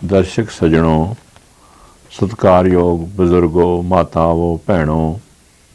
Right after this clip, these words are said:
ਵੀਰੋ, ਆਪ ਸਭ ਦੀਆਂ ਅਸੀਸਾਂ ਤੇ ਸਤਿਗੁਰਾਂ ਦੀਆਂ ਅਪਾਰ ਬਖਸ਼ਾਂ ਦੁਆਰਾ ਸ੍ਰੀ ਸੁਖਮਨੀ ਸਾਹਿਬ ਜੀ ਦੀ ਲੜੀਵਾਰ ਵਿਚਾਰ ਚੱਲ ਰਹੀ ਹੈ।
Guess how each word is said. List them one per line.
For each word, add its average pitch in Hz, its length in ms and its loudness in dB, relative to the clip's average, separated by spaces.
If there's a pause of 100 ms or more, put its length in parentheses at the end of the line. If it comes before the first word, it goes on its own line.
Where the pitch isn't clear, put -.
(260)
ਵੀਰੋ, 87 440 4 (840)
ਆਪ 92 240 4
ਸਭ 101 240 -6
ਦੀਆਂ 92 280 -4
ਅਸੀਸਾਂ 90 720 -6 (880)
ਤੇ 101 120 0
ਸਤਿਗੁਰਾਂ 101 540 0
ਦੀਆਂ 95 300 0
ਅਪਾਰ 95 340 2
ਬਖਸ਼ਾਂ 95 480 -4
ਦੁਆਰਾ 80 580 2 (1040)
ਸ੍ਰੀ 127 240 0
ਸੁਖਮਨੀ 98 520 -4
ਸਾਹਿਬ 90 380 0
ਜੀ 82 100 -2
ਦੀ 80 140 -4
ਲੜੀਵਾਰ 80 500 0
ਵਿਚਾਰ 78 400 -4
ਚੱਲ 78 260 -4
ਰਹੀ 95 220 2
ਹੈ। 71 320 -2